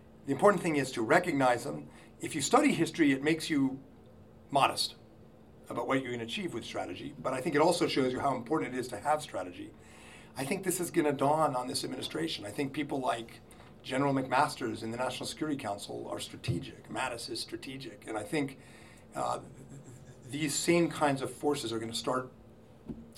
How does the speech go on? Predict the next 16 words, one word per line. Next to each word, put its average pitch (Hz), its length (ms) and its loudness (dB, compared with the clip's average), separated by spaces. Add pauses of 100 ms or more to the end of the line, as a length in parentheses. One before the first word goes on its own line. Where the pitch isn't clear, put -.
(180)
um, 101 340 -8 (1040)
putting 170 280 6
on 131 180 4
them 113 460 -4
choices 135 800 0
like 135 280 2
the 139 80 2
ones 117 320 -2
made 104 280 -4
around 98 480 -6 (600)
alliances 107 800 -6 (360)
and 104 80 -14
the 98 60 -12
One 104 100 -10
China 117 240 -2
policy. 104 440 -6